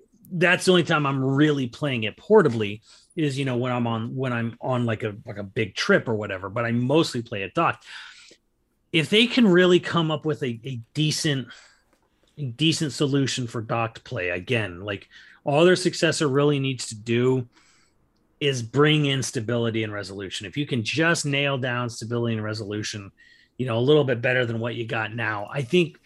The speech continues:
most people will be fine with that, and I'll be fine with that. Um, and then you've got the portability factor for all the other people, 'cause a lot of people,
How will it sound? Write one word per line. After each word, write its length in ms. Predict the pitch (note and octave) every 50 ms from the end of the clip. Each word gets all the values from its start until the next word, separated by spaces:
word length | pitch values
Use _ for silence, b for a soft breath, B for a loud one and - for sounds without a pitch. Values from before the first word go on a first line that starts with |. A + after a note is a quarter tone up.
| B B B B B B -
most 520 | D3+ D#3 D#3+ D#3 D3+ D#3 D#3 D#3 - -
people 340 | - D3+ D3 - - D3 C3
will 160 | B2+ B2+ A#2+
be 140 | A#2+ B2 A#2
fine 540 | A#2 - - - B2+ A2+ A2 A2 G#2+ G2 F#2
with 180 | F2+ F2 - -
that, 200 | F#2 F2+ - -
and 100 | C3+ D3+
I'll 180 | F#3+ A#3 C4 F#3
be 140 | D3 A#2 G#2+
fine 300 | - - G#2 G2+ G2 F#2
with 140 | F2+ - -
that. 280 | - F#2+ F2 F2 F2+ - _ _ _ _ _ _ _ _ -
Um, 520 | C3 B2+ A#2 A2 G#2 G2+ F#2+ G2+ G2 - _ _ _ -
and 160 | D#3 D3+ D3+ D3+
then 260 | E3 E3 D#3+ D#3 D#3
you've 220 | C#3+ D3 C3+ A#2+
got 320 | A#2 D#3 D3 C3+ B2 A#2+ C#3
the 80 | C#3
portability 540 | A#2 - D#3 D3 B2+ A#2+ C3+ C#3+ C#3+ C3 B2+
factor 240 | A#2+ C#3 B2+ A#2+ A#2
for 120 | A#2 C#3+ C3+
all 100 | C3 B2+
the 120 | B2+ C#3+ D#3+
other 120 | E3 D3
people, 180 | - C3+ C3+ C3
'cause 120 | E3+ G#3
a 40 | C#4+
lot 260 | B3 D#3 C#3+ G3+ G3+
of 40 | C#3+
people, 420 | A2+ B2 A2+ A2 G#2 A2 A2+ A2+